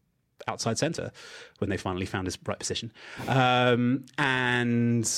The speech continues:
I just said, like, there's no reason why me being ill in the way that I think I am still ill, and I probably always will be,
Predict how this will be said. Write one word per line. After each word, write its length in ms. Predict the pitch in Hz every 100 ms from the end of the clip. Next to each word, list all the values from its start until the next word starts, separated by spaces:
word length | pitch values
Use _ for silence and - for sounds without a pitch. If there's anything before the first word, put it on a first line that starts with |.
| -
I 200 | 127 123
just 400 | 113 120 - -
said, 260 | 131 123 120
like, 200 | 120 123
there's 160 | 120
no 100 | 123
reason 520 | 135 113 127 113 107 101
why 380 | 110 104 98
me 360 | 98 104 104 101
being 560 | 98 110 104 98 95 98
ill 280 | 113 107
in 100 | 104
the 80 | 98
way 180 | 101 101
that 120 | 95
I 40 | 107
think 240 | 120 92
I 80 | 98
am 280 | 98 107 95
still 340 | - 92 98
ill, 220 | - 87 139
and 100 | 95
I 40 |
probably 280 | 98 92 92
always 280 | 87 90 -
will 140 | 92
be, 280 | 90 - 175